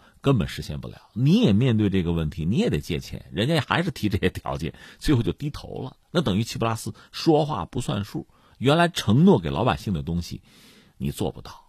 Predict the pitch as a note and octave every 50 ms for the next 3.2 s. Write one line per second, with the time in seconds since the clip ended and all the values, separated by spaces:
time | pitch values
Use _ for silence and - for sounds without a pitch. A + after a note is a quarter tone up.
0 | _ _ _ _ _ _ _ _ - G#2+ C3 C3+ A#2+ G#2+ F2+ - - C3+ D3+ F3
1 | D#3+ B2 G2+ - - E3 E3 D#3 D3 B2+ A#2+ - D#3 C#3 G#2+ E2+ E2 - A#2+ A#2
2 | G2 D2 - - - - D3 C#3 C3+ G#2+ G2 - - G2+ F2+ E2+ D#2+ D#2 D2+ D2
3 | C2 - B1+ A#1+